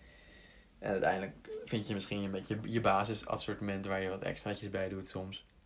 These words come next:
Het ligt natuurlijk ook aan hoeveel je geld je het hebt, eh, in te investeren. Maar goed, uiteindelijk, eh,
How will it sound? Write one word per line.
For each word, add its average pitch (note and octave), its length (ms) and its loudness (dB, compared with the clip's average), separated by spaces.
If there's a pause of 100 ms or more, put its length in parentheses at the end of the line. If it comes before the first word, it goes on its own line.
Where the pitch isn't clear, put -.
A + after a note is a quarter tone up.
(800)
Het - 100 -6
ligt G2+ 180 0
natuurlijk G2 320 0
ook F#2 100 -2
aan G2 160 0
hoeveel G#2 200 2
je A2+ 60 6
geld B2 300 6
je A2+ 60 0
het - 80 -4
hebt, A2+ 180 2
eh, G#2 220 6
in G#2 160 0
te - 100 -2
investeren. G2+ 680 0 (3000)
Maar B2+ 100 -2
goed, A#2 200 2
uiteindelijk, G#2 560 6
eh, G2 340 4